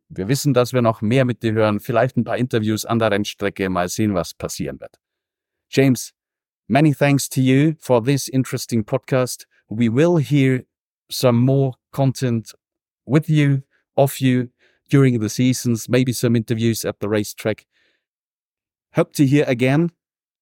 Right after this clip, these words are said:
Wir hoffen, dass wir uns wieder hören. Wir wissen, dass wir uns wieder hören. An dieser Stelle, liebe Zuhörer, herzlichen Dank für eure Zeit.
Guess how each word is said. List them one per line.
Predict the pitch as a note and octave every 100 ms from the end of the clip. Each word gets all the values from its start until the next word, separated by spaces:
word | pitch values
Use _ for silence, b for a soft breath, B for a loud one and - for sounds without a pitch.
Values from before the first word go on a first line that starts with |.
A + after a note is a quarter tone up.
| _ _ _ _
Wir | B2 C3
hoffen, | D3+ - D3+ C3+
dass | C#3 B2
wir | C3+
uns | B2+ B2
wieder | D#3 C#3+
hören. | C3+ C3 B2+
Wir | A#2+
wissen, | D3 C#3+
dass | B2+ A#2
wir |
uns | B2 -
wieder | A#2 A2
hören. | A2 G#2 -
An | G#2+
dieser | B2 D3 C#3
Stelle, | - C3 C3
liebe | A#2+ A#2 A2+ G#2 D#2+ -
Zuhörer, | C#3+ C3 B2+ A#2 A2+ A2 _ _ _ _ _ _
herzlichen | C#3+ - C3 A#2+
Dank | A2+ A#2 -
für | A2
eure | A#2 D3+ C#3
Zeit. | C3+ B2+ B2 -